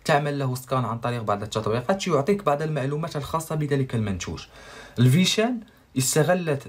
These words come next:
آه، تلك الباركود في البلوكتشين. مثلًا الشراكات التي لديها، لديها عديدة، عديدة، كمثال شراكة مع مؤسسة النايك كمثال. عندما مثلًا فيشان تعمل شراكة مع النايك، عندما تقوم بنسخ مثلًا وأخذ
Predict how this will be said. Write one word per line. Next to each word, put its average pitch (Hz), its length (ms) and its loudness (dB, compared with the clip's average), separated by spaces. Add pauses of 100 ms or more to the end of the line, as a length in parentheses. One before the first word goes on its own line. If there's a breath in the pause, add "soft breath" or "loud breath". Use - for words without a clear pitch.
(120)
آه، 104 240 2
تلك - 280 -4
الباركود 143 500 0
في - 100 -18
البلوكتشين. 117 640 -6 (640 loud breath)
مثلًا 143 540 2 (480)
الشراكات 131 600 0
التي 117 360 -4
لديها، 110 520 -4
لديها 98 440 -6
عديدة، 104 360 2
عديدة، 104 300 2
كمثال 139 580 0
شراكة 131 400 0
مع 123 220 0
مؤسسة 120 640 -2
النايك 98 340 -2
كمثال. 113 440 0 (760 loud breath)
عندما 170 300 6
مثلًا 175 460 0
فيشان 135 420 -2
تعمل 131 300 0
شراكة 123 380 0
مع 107 240 2
النايك، 139 380 0
عندما 147 360 4
تقوم 147 520 2 (380 loud breath)
بنسخ 135 580 2
مثلًا 123 520 2
وأخذ 107 400 2